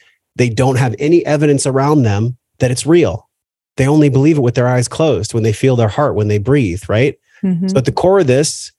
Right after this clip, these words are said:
Speaker 1: the answer is encapsulated in the question itself. And this is the paradox of the universe that we all dance with. This is so crazy. So if I want to have something, then who do I get to be? And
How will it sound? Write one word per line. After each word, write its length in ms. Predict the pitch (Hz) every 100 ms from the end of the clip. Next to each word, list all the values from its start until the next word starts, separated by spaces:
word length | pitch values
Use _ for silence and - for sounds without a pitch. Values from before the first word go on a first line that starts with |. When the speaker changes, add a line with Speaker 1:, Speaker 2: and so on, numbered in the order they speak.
| _ _ -
Speaker 1:
the 220 | 123 135
answer 360 | 156 165 143 139
is 200 | 123 117
encapsulated 840 | 113 139 151 - 139 120 117 120
in 140 | 127
the 80 | 110
question 420 | - 147 139 -
itself. 600 | 131 101 147 143 76 - - _ _ _ _ _ _ _ -
And 100 | 110
this 120 | 147
is 100 | 131
the 80 | 107
paradox 500 | 139 156 131 107 -
of 60 |
the 80 | 104
universe 460 | 120 165 117 82 95
that 80 | 87
we 120 | 117
all 140 | 113 110
dance 400 | 127 151 151 -
with. 180 | 85
This 120 | 107 107
is 80 |
so 180 | - 135
crazy. 500 | 123 160 151 92 65 - _ _ _ _ _
So 160 | - 135
if 80 | 127
I 180 | 135 160
want 260 | 170 170 123
to 60 |
have 500 | 120 - 156 196 180
something, 540 | 139 113 98 98 76 135 - _ _ _ _ _ -
then 120 | 139
who 440 | 117 - 190 160 _ _ -
do 140 | 135
I 60 | 147
get 200 | 131 -
to 80 | 127
be? 540 | 110 190 165 123 147 _ _ _ _ _ _ _ -
And 180 | 147